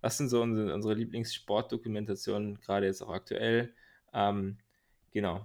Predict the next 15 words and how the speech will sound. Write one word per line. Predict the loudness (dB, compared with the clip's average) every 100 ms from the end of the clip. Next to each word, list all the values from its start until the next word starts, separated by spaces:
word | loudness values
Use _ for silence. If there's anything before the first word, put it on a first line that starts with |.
| -8
deswegen | -2 0 0 -2
gebt | -4 0
uns | 0 0
da | 0
einfach | -2 -2
mal | 0 -2
Feedback, | -2 -2 0 -2 -4
gerne | -2 0 2
über | 0 -2
Twitter | 0 0 0 0
und | 0 -2 -2
auch | -2 -2
über | -2 2 4 4
winninginnumbers | 4 4 2 2 2 0 -2 -2
at | -4